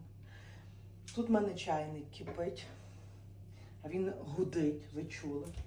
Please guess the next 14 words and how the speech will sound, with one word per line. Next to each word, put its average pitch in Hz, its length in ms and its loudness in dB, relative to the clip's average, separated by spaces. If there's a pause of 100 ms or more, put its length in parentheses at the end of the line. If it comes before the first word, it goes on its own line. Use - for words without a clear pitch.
(1040)
Ой. - 120 2 (2250)
Поки 196 260 0
чайник 196 440 8
гудів 175 380 -2
і 170 60 2
вода 160 320 4
лилася, 240 580 6 (580)
а 156 60 -2
я 185 160 6
посуду 220 460 2
тут - 180 -2
перекладала, 208 680 4
полукала. 190 720 -2 (880)
Чую, 233 240 4